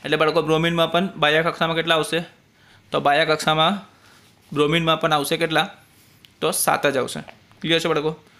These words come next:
તો બાળકો, અહીંયા આપણી ટોપિક પૂરી થાય છે, બરાબર? બધા ટોપિક પૂરા થયા છે. અહીંયા આપણે સ્ટોપ કરીએ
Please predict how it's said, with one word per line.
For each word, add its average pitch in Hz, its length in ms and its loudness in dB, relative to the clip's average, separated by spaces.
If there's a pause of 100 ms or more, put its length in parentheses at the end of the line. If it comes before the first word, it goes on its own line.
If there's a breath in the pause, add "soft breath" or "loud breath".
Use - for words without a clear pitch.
(560 soft breath)
તો - 80 -6
બાળકો, 175 160 4
અહીંયા 190 240 4
આપણી 180 180 2
ટોપિક 175 340 0
પૂરી 175 180 2
થાય 170 180 2
છે, 165 380 -2
બરાબર? 170 260 2
બધા 160 220 2
ટોપિક 165 260 2
પૂરા 165 180 0
થયા 151 200 2
છે. 175 100 -4
અહીંયા 156 260 -2
આપણે 165 240 2 (320)
સ્ટોપ 190 300 0
કરીએ 147 200 2